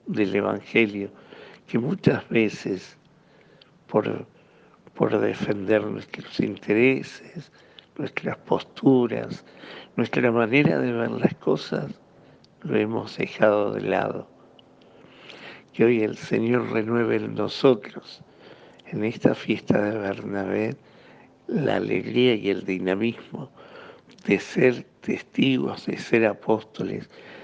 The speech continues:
de ser misioneros, y que el Señor nos conceda esa gracia de hacerlo presente allí donde Él nos ha colocado.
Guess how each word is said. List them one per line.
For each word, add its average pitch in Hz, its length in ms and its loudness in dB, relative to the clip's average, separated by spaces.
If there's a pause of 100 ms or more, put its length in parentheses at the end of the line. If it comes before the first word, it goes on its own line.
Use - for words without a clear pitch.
(280)
de - 140 2
ser 196 460 -4 (100)
misioneros, 127 960 -2 (840)
y - 120 -8
que 95 420 0 (120)
el 101 160 -4
Señor 104 640 -2 (380)
nos 113 200 -4
conceda 104 720 0 (540)
esa 123 260 0
gracia 107 520 2
de 107 120 0
hacerlo 104 500 2
presente 104 800 -2 (460)
allí 113 340 -2
donde 98 420 2
Él 98 200 -2 (400)
nos - 260 -4
ha 90 100 2
colocado. - 800 -6